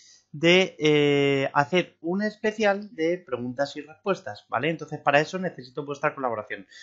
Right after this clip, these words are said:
Yo voy a preparar una serie de preguntas y respuestas, evidentemente, pero me gustaría, eh, hacer preguntas o, o responder preguntas más bien, de las que a vosotros, eh, realmente os llamen la atención o cosas que queráis saber.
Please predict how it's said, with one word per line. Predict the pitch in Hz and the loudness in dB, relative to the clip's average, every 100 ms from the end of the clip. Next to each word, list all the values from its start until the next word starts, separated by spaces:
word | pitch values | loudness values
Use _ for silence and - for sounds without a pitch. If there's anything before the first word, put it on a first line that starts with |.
| - - | -20 -2
Yo | 202 | 2
voy | 254 | 4
a | 247 | 2
preparar | 233 214 202 | 2 2 2
una | 202 | 0
serie | 175 175 175 | 0 0 2
de | 151 | 0
preguntas | 143 139 147 139 | -2 -4 -4 -4
y | |
respuestas, | 135 160 160 143 | -6 -4 -4 -6
evidentemente, | 123 117 120 127 127 117 | -4 -8 -8 -10 -12 -6
pero | 180 190 | 0 0
me | 180 | 0
gustaría, | 139 123 - 123 123 135 - _ _ | -4 -6 -2 0 2 0 0 _ _
eh, | 117 110 110 110 - | -10 -6 -6 -6 -8
hacer | 113 113 - | -10 -12 -8
preguntas | 117 123 139 120 127 143 | -6 -4 -4 0 0 0
o, | 127 | -8
o | 104 104 - 113 | -8 -10 -10 -12
responder | 113 113 107 110 | -10 -6 -4 -4
preguntas | 107 104 107 110 | -6 -6 -6 -6
más | 113 | -4
bien, | 143 151 151 - - - - | -4 -4 -10 -20 -20 -20 -2
de | 160 190 | 4 6
las | 202 196 | 6 4
que | - 202 202 - | 2 0 0 2
a | 151 | 2
vosotros, | 143 - 127 160 151 - | 2 -4 -6 -6 -8 -8
eh, | 131 127 117 113 | -4 -2 -2 -2
realmente | 117 120 131 - | -4 -6 -8 -12
os | 127 127 | -12 -8
llamen | 127 113 | -8 -6
la | 107 | -10
atención | 107 101 113 135 | -12 -14 -10 -10
o | |
cosas | - - 127 | -12 -16 -14
que | 127 | -14
queráis | 113 110 113 | -6 -4 -4
saber. | - 107 101 | -4 -4 -6